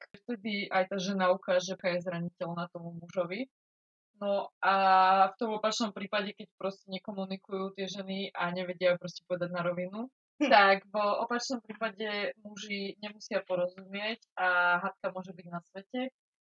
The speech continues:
Speaker 1: Takže vždy je potrebné, ženy,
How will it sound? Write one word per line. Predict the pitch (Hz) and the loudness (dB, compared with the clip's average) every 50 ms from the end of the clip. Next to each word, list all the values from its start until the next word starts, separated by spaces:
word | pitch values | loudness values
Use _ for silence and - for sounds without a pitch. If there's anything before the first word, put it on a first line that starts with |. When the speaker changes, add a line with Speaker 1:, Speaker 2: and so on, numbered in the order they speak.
| _ | _
Speaker 1:
Takže | 220 220 214 190 - 208 202 196 190 185 190 - _ _ _ _ _ | 0 0 0 0 -4 -2 0 2 2 2 0 -2 _ _ _ _ _
vždy | - - - 269 | -12 -6 -2 0
je | 285 269 | 0 0
potrebné, | - 190 - 185 180 175 175 175 185 190 214 247 - | -2 -4 -6 -6 -6 -6 -4 -4 -4 -2 -4 -4 -6
ženy, | _ - 196 185 180 185 190 233 | _ -8 -8 -8 -6 -6 -8 -8